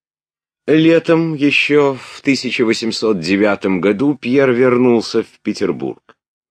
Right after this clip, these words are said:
По переписке наших масонов с заграничными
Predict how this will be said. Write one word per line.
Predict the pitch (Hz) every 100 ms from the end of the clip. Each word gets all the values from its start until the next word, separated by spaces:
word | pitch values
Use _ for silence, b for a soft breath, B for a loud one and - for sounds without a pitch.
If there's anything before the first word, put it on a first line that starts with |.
| _ _ _ _ _ _ _ _ _ _ _
По | 120
переписке | 160 156 - 185 - 120
наших | 113 101 87
масонов | 87 80 90 82 69
с | 64
заграничными | 71 71 78 127 - 120 120